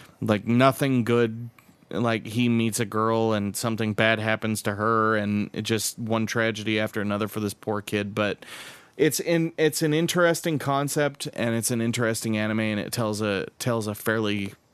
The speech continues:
you know, comprehensive story, which is why I would recommend it.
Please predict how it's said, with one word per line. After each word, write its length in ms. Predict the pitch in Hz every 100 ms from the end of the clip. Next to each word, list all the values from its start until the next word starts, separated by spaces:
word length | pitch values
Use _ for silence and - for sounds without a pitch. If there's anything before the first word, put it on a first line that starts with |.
| _ _
you 160 | - 104
know, 220 | 98 98
comprehensive 640 | - 110 98 104 101 95 101
story, 460 | - 95 78 60 - _ _ _
which 220 | 113 107
is 100 | 98
why 220 | 101 95
I 60 | 95
would 160 | 90
recommend 460 | 98 - 107 78 64
it. 120 | 50